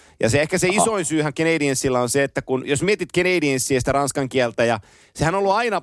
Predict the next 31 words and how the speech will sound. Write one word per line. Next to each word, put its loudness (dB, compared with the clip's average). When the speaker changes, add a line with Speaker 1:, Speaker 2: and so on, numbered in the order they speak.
Speaker 1:
niin -4
kuin -10
prosessi, 0
jos 0
siellä 2
vaihdetaan 0
valmentajaa, 0
koska -6
täytyy 2
osata 0
puhua 0
ranskaa 0
ja 0
täytyy 0
olla 2
oikeanlainen 0
mies, 0
ja 2
se 2
ei 2
ole 2
aina -2
ihan 0
helppoa, -4
se 0
valmentajan 2
Speaker 2:
Joo. 0
Speaker 1:
löyty-, -2
löytäminen, 0
mutta -2
tota, -2